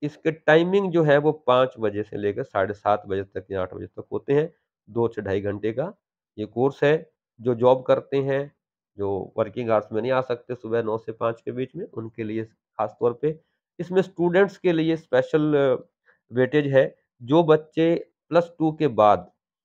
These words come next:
एक सर्टिफिकेट कोर्स करना चाहते हैं और चंडीगढ़ के किसी कॉलेज में ग्रेजुएशन कर रहे हैं, वो इसमें एडमिशन ले सकते हैं।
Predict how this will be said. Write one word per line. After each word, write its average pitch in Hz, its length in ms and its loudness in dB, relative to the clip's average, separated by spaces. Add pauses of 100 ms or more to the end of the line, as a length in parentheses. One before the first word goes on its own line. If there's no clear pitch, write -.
(1300)
एक 127 220 -6
सर्टिफिकेट 151 440 -2
कोर्स 139 220 -2
करना 120 300 0
चाहते 113 400 -2
हैं 143 220 2
और 147 260 -4
चंडीगढ़ 165 380 2
के 160 160 -4
किसी 151 260 -8
कॉलेज 135 280 0
में 135 240 -2
ग्रेजुएशन 139 580 0
कर 107 160 -2
रहे 107 280 -4
हैं, 151 200 -4 (480)
वो 143 180 0
इसमें 147 260 0
एडमिशन 120 360 -4
ले 101 140 -2
सकते - 320 -10
हैं। 139 80 -2